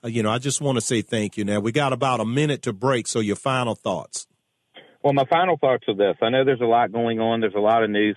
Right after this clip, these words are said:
Speaker 2: swirling around, um, our capital right now and related to, um, our governor and everything that's going on, and a number of really critical issues. But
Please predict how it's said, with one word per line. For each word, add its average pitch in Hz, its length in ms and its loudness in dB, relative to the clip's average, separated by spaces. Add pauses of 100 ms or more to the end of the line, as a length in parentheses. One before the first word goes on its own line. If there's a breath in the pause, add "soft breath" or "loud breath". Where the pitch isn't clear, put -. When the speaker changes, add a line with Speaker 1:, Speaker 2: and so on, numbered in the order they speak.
Speaker 2:
swirling 101 380 2
around, 101 560 0
um, 92 260 -2
our 95 100 2
capital 98 480 0
right 95 260 2
now 95 260 0
and 92 100 -2
related 92 480 0
to, 92 180 0 (380 loud breath)
um, 92 280 0
our 101 140 2
governor 95 480 0
and 95 120 0
everything 95 420 0
that's 90 160 -4
going 95 320 -2
on, 98 360 0
and 87 140 -2 (220 loud breath)
a 104 80 0
number 117 380 2
of 90 80 0
really 104 260 2
critical 101 480 0
issues. 95 540 -2
But 95 180 0